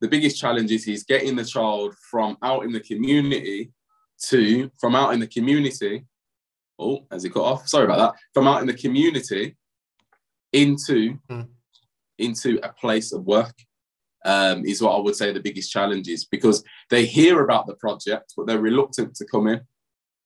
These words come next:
Speaker 1: So that would be, uh, uh, uh, my, one, one of my biggest challenges. But other than that, as soon as they're in here,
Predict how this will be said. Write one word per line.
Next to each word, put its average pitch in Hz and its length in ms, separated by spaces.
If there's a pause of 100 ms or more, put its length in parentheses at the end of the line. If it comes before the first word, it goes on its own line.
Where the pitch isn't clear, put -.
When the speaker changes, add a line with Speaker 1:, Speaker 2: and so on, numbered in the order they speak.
(340)
Speaker 1:
So - 140
that 135 140
would 143 140
be, 131 240
uh, 107 60
uh, 110 420
uh, - 80
my, 113 120
one, 107 380
one 113 120
of 110 60
my 107 120
biggest 110 360
challenges. 98 500
But 110 60
other 117 240
than 107 140
that, 95 160
as 104 120
soon 147 260
as 135 140
they're 120 180
in 117 160
here, 90 200